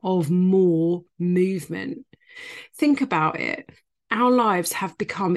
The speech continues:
even more sedentary. So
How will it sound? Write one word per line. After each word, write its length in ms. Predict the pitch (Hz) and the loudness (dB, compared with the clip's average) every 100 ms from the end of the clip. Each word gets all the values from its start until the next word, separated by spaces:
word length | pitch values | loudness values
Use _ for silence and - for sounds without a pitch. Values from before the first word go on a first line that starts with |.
| - - | -4 0
even 640 | 220 226 190 220 214 - | 4 4 4 2 2 0
more 340 | 190 180 175 | 0 2 0
sedentary. 1080 | 165 - 180 160 175 - 170 - - - - - - - | -2 -2 -4 -4 -6 -6 -8 -6 -4 -6 -8 -14 -18 -8
So 300 | - 214 | 0 2